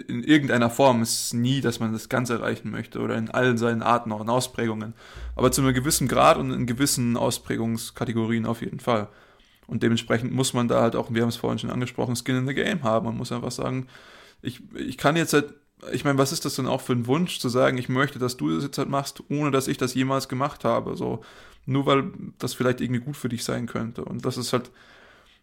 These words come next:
da habe ich keinerlei Autorität, wenn ich das versuche, jemandem so aufzudrücken schon.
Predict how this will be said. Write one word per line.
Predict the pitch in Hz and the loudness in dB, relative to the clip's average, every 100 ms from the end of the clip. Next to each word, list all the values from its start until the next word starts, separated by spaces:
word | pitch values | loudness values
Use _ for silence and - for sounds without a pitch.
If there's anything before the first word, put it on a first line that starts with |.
| - | -14
da | 135 127 | 2 4
habe | 127 | 4
ich | 127 | 2
keinerlei | 143 139 131 127 127 | 2 4 6 8 6
Autorität, | 131 - 123 123 135 127 | 2 0 -4 0 0 0
wenn | 117 | -4
ich | 113 | -2
das | 113 - | -4 -6
versuche, | 113 120 117 113 | -6 -6 -4 -2
jemandem | 113 113 120 127 - - - - | -2 -2 -4 -6 -10 -16 -18 -12
so | 110 117 113 117 117 - | -6 -2 0 -2 -4 -4
aufzudrücken | - 127 - 117 - 135 113 107 | 0 0 0 -6 -2 -2 -2 -6
schon. | - - 123 | -6 -8 -8